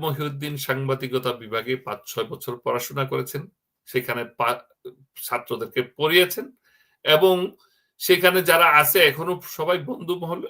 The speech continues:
অথবা ছোট ভাই, তাদের সামনেই তিনি কথাগুলো বলেছেন। So, এইটা তার কাছে একটা পরিবারের মতো। সেখানে অনেক রকমের বডি ল্যাঙ্গুয়েজ হইতে পারে, সেখানে একেবারেই ফর্মাল হইতে হবে, not necessary। এবং সে ওই ই-,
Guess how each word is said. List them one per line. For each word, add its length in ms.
অথবা 420
ছোট 200
ভাই, 280
তাদের 280
সামনেই 400
তিনি 320
কথাগুলো 340
বলেছেন। 400
So, 240
এইটা 200
তার 240
কাছে 200
একটা 180
পরিবারের 520
মতো। 320
সেখানে 320
অনেক 320
রকমের 340
বডি 240
ল্যাঙ্গুয়েজ 400
হইতে 160
পারে, 220
সেখানে 340
একেবারেই 460
ফর্মাল 380
হইতে 200
হবে, 200
not 280
necessary। 400
এবং 460
সে 360
ওই 300
ই-, 220